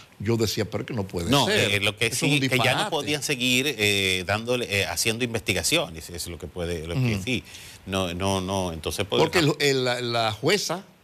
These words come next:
Speaker 1: creo que es una jueza, le dio hasta anoche, a las doce de la noche, para
Speaker 2: El
Speaker 1: presentar acusación formal.
Speaker 2: Sí.
Speaker 1: Y no lo hicieron.
Speaker 2: Lo que se
Speaker 1: O sea,
Speaker 2: cayó
Speaker 1: ¿qué, qué pasa con eso entonces?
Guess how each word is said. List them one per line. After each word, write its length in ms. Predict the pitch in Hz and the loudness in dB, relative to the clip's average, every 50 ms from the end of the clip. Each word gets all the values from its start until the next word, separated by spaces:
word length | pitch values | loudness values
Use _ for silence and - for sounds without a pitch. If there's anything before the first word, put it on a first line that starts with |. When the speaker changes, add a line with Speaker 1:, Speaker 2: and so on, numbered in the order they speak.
| _ | _
Speaker 1:
creo 140 | - 107 110 | -10 -8 -4
que 60 | 135 | -2
es 40 | 127 | -2
una 120 | 127 123 | 0 0
jueza, 340 | 120 131 127 113 - - - - - - - - - - - | 0 2 0 0 -2 -4 -8 -12 -18 -20 -20 -20 -20 -4 0
le 200 | - 131 135 131 | 2 4 4 4
dio 400 | 120 117 110 117 131 175 - - | 4 2 2 2 2 2 0 -4
hasta 240 | 123 113 - - 107 | -8 -8 -4 -4 -2
anoche, 300 | 98 92 95 101 120 - | -2 0 -2 -2 0 0
a 40 | 196 | 0
las 100 | 156 107 | 0 0
doce 140 | 110 110 139 | 0 0 0
de 40 | 151 | 0
la 60 | 135 | 0
noche, 160 | 127 139 - | 0 -2 -2
para 140 | 190 165 135 | 0 2 2
Speaker 2:
El 60 | 107 104 | 2 2
Speaker 1:
presentar 440 | 117 104 - 120 110 98 - 107 | 0 0 0 -2 -2 0 0 0
acusación 420 | 127 143 - 135 123 104 117 113 113 | 0 0 -2 -4 -2 -2 0 -2 0
formal. 540 | - 127 110 98 95 104 131 175 196 151 87 | 0 0 0 2 2 2 2 2 0 0 -2
Speaker 2:
Sí. 120 | 87 73 71 73 - - - - | -4 -8 -10 -14 -16 -18 -4 0
Speaker 1:
Y 100 | - 123 | 2 4
no 160 | 117 117 120 | 6 6 6
lo 100 | 123 117 | 6 4
hicieron. 440 | 101 85 - - 104 156 208 226 147 | 2 0 -2 0 2 2 4 4 2
Speaker 2:
Lo 60 | 107 | 2
que 60 | 107 | 0
se 120 | 113 - 117 | 0 0 0
Speaker 1:
O 20 | |
sea, 60 | - - 101 | 2 2 2
Speaker 2:
cayó 180 | 98 98 104 123 | 2 4 2 2
Speaker 1:
¿qué, 220 | 139 165 170 175 | 2 2 0 0
qué 160 | - - 160 160 | 0 -2 -2 -2
pasa 340 | - - 180 180 - 202 196 | 0 -2 -2 -2 -2 -4 -4
con 180 | - 139 139 | -2 -2 -2
eso 160 | 156 156 - 147 | -2 0 0 -2
entonces? 720 | 127 113 - 160 240 262 190 - - 87 - - - - | -2 -2 -2 -4 -4 -4 -6 -6 -8 -8 -10 -12 -14 -16